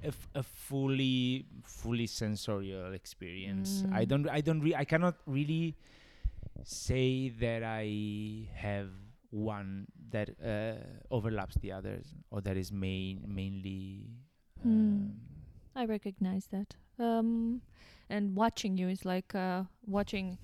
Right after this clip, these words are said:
Speaker 2: a horizontal, very active Ashtanga yoga session. <laughs> A lot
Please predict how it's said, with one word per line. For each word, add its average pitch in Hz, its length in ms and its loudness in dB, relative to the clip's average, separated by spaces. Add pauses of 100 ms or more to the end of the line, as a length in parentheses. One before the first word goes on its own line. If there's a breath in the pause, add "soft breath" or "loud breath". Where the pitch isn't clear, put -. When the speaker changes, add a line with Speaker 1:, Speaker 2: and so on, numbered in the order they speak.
(460 loud breath)
Speaker 2:
a 185 300 0
horizontal, 208 1200 4 (460 soft breath)
very 240 540 10
active 220 400 6
Ashtanga 190 580 2
yoga 190 340 4
session. - 500 -6
<laughs> - 60 -2 (2250 loud breath)
A 233 100 8
lot 202 400 10